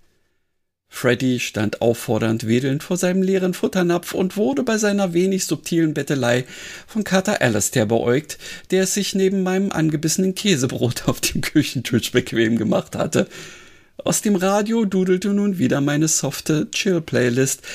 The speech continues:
anstatt der Geister-Granny, und einen kurzen Augenblick wollte mich der Ver-, wollte ich mich der verführerischen Annahme hingeben, ich hätte mir das eben alles eingebildet. Der Tag wuchs mir eindeutig über den Kopf.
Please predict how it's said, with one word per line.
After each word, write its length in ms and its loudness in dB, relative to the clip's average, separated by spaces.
anstatt 400 0
der 80 0
Geister-Granny, 880 2
und 180 2
einen 260 2
kurzen 380 0
Augenblick 560 0
wollte 300 0
mich 180 -2
der 100 0
Ver-, 280 -2
wollte 260 0
ich 160 -2
mich 180 0
der 140 0
verführerischen 720 -2
Annahme 540 2
hingeben, 560 0
ich 180 -8
hätte 300 -4
mir 180 -2
das 240 -8
eben 220 -8
alles 320 -6
eingebildet. 800 -4
Der 120 -8
Tag 460 -6
wuchs 320 -4
mir 220 0
eindeutig 540 -2
über 140 -4
den 180 0
Kopf. 420 -12